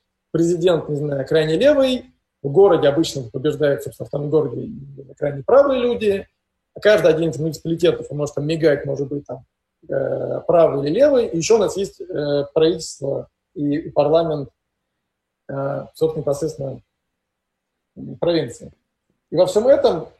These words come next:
понятно, никто никогда не мог договориться.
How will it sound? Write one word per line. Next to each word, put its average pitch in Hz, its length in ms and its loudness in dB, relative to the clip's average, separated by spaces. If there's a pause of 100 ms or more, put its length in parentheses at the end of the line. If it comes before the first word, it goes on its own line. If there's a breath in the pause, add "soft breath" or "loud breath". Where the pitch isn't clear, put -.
(320)
понятно, 202 420 2
никто 165 400 2
никогда 175 380 2
не 160 100 -2
мог 160 180 0
договориться. 147 600 0